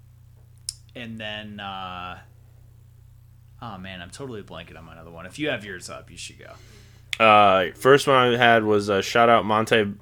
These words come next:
Speaker 2: uh, Monte Ball for evidently be-, being, uh,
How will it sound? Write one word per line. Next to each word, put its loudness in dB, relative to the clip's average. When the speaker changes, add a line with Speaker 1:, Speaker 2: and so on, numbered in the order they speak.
Speaker 2:
uh, -2
Monte 0
Ball 4
for 0
evidently -4
be-, -10
being, -2
uh, -4